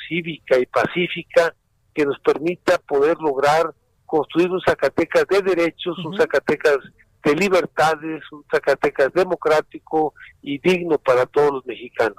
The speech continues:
Speaker 2: Oiga, senador, ¿ya le toca a Zacatecas un cambio de rumbo, un cambio de gobierno?
Speaker 1: Así es, eh, eh, Zacatecas es un estado que se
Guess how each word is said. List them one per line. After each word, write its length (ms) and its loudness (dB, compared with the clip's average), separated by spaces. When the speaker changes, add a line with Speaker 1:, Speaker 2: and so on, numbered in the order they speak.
Speaker 2:
Oiga, 380 -2
senador, 560 -2
¿ya 200 0
le 120 0
toca 260 -4
a 40 -4
Zacatecas 580 -8
un 200 -6
cambio 380 -6
de 80 -6
rumbo, 300 -8
un 120 -10
cambio 280 -10
de 60 -8
gobierno? 340 -8
Speaker 1:
Así 300 0
es, 200 2
eh, 560 -6
eh, 120 0
Zacatecas 720 0
es 180 -4
un 160 0
estado 440 0
que 180 -14
se 100 -8